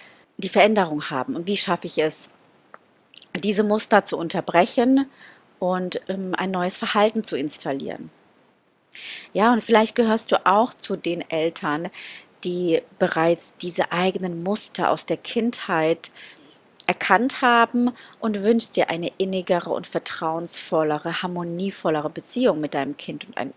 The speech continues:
und auch im Familienleben insgesamt. Und vielleicht wünschst du dir auch eine Beziehung, die mehr auf Augenhöhe basiert und weniger von diesem Machtgefälle mit Drohen und, und diesen,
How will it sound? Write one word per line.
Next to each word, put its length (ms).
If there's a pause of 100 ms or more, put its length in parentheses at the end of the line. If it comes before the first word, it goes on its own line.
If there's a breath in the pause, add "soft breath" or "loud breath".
und 160
auch 80
im 100
Familienleben 680
insgesamt. 680 (600 loud breath)
Und 300 (1160)
vielleicht 320
wünschst 240
du 40
dir 260
auch 200 (240)
eine 180
Beziehung, 580
die 120
mehr 340
auf 200
Augenhöhe 680
basiert 560
und 200
weniger 380
von 220
diesem 320
Machtgefälle 680
mit 200
Drohen 560
und, 400 (880 loud breath)
und 180
diesen, 440